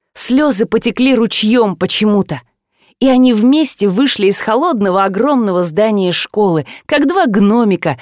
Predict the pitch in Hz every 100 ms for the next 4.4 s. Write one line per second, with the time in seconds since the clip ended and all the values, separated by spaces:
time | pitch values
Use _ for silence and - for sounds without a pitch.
0 | - - - 202 - 339 196 - 175 214
1 | 175 175 160 - 196 180 - 151 - _
2 | _ _ - - 392 269 262 254 254 -
3 | 220 202 359 370 - 214 208 208 208 285
4 | 330 277 247